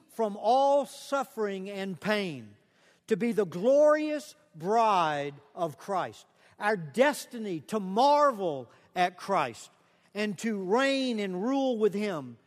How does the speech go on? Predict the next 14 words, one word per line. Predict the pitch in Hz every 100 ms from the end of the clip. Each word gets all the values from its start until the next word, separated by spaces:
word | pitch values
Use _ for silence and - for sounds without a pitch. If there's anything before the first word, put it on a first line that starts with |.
| _ -
in | 202 208
an | 208 202 190 185
eternal | 196 170 - 262 262 233 170 143 - _
romance. | 170 180 170 170 127 - - - _ _ _ _ _ _ _ _ _ _ -
But | 190 202
while | 214 233 240
it | 214
means | 214 233 220 143
vindication | 156 311 277 - 208 185 - 170 160
for | 170
believers, | 156 196 233 135 117 - - _ _ _ -
it | 185
means | 185 202 185 151
what? | 190 123